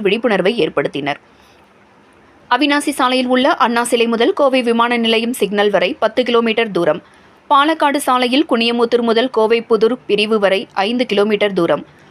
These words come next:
பொள்ளாச்சி சாலையில் ரத்னம் கல்லூரி முதல் மலுமிச்சம்பட்டி வரை நான்கு புள்ளி ஐந்து கிலோமீட்டர் தூரமும் மற்றும் ரேஸ்கோர்ஸ் பகுதியில் காஸ்மோ பாலிட்டன் கிளப் முதல் அரசு கலைக் கல்லூரி வரை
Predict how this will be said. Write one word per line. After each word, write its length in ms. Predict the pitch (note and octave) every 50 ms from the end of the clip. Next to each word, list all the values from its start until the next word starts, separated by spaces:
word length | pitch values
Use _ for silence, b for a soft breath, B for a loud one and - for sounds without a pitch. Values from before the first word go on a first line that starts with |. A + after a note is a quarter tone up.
| b b b b -
பொள்ளாச்சி 380 | C#4+ C#4 D4 D#4 D#4+ D#4+ - D#4+ D#4
சாலையில் 420 | - C4 A#3+ A#3+ A#3+ A#3+ B3 B3+ C4 A3
ரத்னம் 340 | G#3 G3+ - B3 B3+ C4 C4+ A#3+
கல்லூரி 280 | G#3 G#3+ G#3+ A3 A3+ A3 A3+
முதல் 220 | G#3+ G#3+ G#3+ B3 A3+
மலுமிச்சம்பட்டி 640 | F3 F#3+ A3 A#3+ B3 - C#4+ B3 A#3 G3+ F#3+ G#3+ A3 G#3
வரை 140 | G#3+ G#3 G#3+ A#3+ A#3 G3+
நான்கு 260 | F#3 F#3+ A3+ A3 A#3 A#3
புள்ளி 160 | A3+ A3+ A#3 - F3 F#3
ஐந்து 180 | F#3+ G#3 G#3+ A3 -
கிலோமீட்டர் 420 | G#3+ G#3+ G#3 G#3+ G#3 G3+ G#3+ G#3 F#3+
தூரமும் 360 | F#3 E3+ E3 E3 E3 - - - - _ b b b b b b b b C#4
மற்றும் 300 | C4+ C4+ - D#4 C#4 C#4 C4+
ரேஸ்கோர்ஸ் 460 | C#4+ D4+ D4+ - - E4 D#4+ D#4+ - C#4
பகுதியில் 420 | B3 B3+ A#3+ B3+ B3+ B3 B3 C#4+ D#4 - _ _ -
காஸ்மோ 380 | A#3 A#3 B3 - - C#4 C#4+ C#4+ C4 A#3
பாலிட்டன் 420 | G#3+ A3 A3 A#3 - B3 A#3 A#3+ -
கிளப் 200 | A3 G#3 G#3 A3
முதல் 220 | A3+ G#3+ A3 A#3 - - G3+
அரசு 240 | G3 A3 A3 - - -
கலைக் 200 | G3 F#3+ G3+ G3+ -
கல்லூரி 300 | F3+ F#3 G3+ G#3 G#3 G#3 G3
வரை 140 | F#3 E3